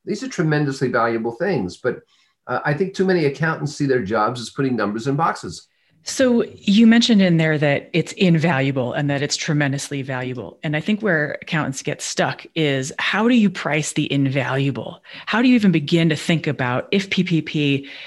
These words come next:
Speaker 2: and doing all that correctly and finding out when the best time to get forgiveness, if you even do it, is invaluable? What's the price on that?
Speaker 1: Look at it this way.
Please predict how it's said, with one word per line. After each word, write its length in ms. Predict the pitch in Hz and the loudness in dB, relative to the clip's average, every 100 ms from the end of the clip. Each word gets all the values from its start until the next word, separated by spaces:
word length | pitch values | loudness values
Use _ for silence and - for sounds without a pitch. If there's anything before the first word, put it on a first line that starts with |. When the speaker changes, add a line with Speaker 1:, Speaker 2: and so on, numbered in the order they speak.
| - | -6
Speaker 2:
and 200 | 156 147 | 0 2
doing 260 | 156 156 160 | 2 4 4
all 140 | 143 | 2
that 200 | 139 139 | 0 -2
correctly 480 | - 139 127 139 127 | -2 -4 -4 -2 -2
and 140 | 123 | -2
finding 320 | 123 147 143 135 | -2 0 0 0
out 100 | 123 | -2
when 140 | 127 | -4
the 60 | 120 | -2
best 240 | 135 - | -4 -2
time 160 | 147 127 | -2 0
to 60 | |
get 160 | 127 - | -2 -6
forgiveness, 420 | 131 123 120 - | -6 -4 -4 -4
if 120 | - | -4
you 100 | 156 | -2
even 200 | 139 123 | -2 -2
do 120 | 123 | -2
it, 140 | 120 - | -4 0
is 360 | 185 165 147 - _ - | 2 2 0 -8 _ -2
invaluable? 800 | 170 156 156 151 151 123 131 151 - - - - - - | 0 2 2 2 0 0 -2 -4 -10 -16 -16 -18 -20 -12
What's 380 | 147 185 220 - | -4 -2 -2 -2
the 80 | |
price 340 | 220 - 269 240 | -2 0 0 2
on 180 | 143 120 | 0 0
that? 260 | 104 - _ _ _ _ | -4 -10 _ _ _ _
Speaker 1:
Look 200 | 190 262 | -8 -4
at 80 | 269 | -2
it 120 | 147 | 0
this 220 | 123 101 98 | 0 -2 -2
way. 320 | 80 - | -6 -8